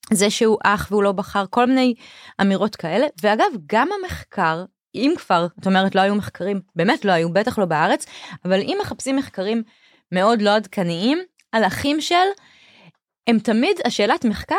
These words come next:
הייתה שלילית. איזה נזקים, אמ,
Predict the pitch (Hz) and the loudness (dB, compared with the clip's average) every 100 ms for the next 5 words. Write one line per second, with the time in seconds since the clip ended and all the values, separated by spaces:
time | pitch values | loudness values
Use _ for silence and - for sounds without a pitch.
0 | 415 233 381 - 269 285 294 302 - _ | 0 -2 -2 -2 0 2 2 0 -12 _
1 | _ - - - 165 - _ _ _ _ | _ -20 -20 -20 -20 -20 _ _ _ _
2 | _ - 262 349 359 294 339 339 311 240 | _ -2 2 2 0 0 0 2 2 2
3 | 185 190 - 285 311 311 311 277 - 208 | 0 -4 -2 0 0 0 0 -2 -2 -2
4 | 196 190 190 190 | 0 0 0 -2